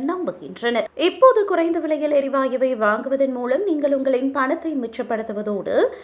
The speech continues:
குளிர்காலத்தில் நிலையான செலவுகளை கொண்டிருக்கலாம். இந்த ஆண்டின் கோடை காலத்தில் எரிவாயு விலையை ஒரு கிலோவாட் மணிக்கு சுமார் பத்து சதங்களாக இருந்தது. ஆனால் ஆகஸ்ட் மாதத்திற்குள் அது வெறும் மூன்று தசம் மூன்று காசுகளாக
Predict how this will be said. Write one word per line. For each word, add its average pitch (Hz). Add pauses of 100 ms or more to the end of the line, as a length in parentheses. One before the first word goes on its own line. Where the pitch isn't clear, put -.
(280)
குளிர்காலத்தில் 330 (100)
நிலையான 294 (120)
செலவுகளை 269 (160)
கொண்டிருக்கலாம். 240 (440)
இந்த 208 (100)
ஆண்டின் 320
கோடை 233
காலத்தில் 233 (140)
எரிவாயு 226
விலையை 233 (160)
ஒரு 214 (120)
கிலோவாட் 240 (120)
மணிக்கு 220 (140)
சுமார் 302 (420)
பத்து 311
சதங்களாக 269 (160)
இருந்தது. 175 (260)
ஆனால் 269 (140)
ஆகஸ்ட் 262 (100)
மாதத்திற்குள் 233
அது 254
வெறும் 262 (140)
மூன்று 285
தசம் 277
மூன்று 403
காசுகளாக 233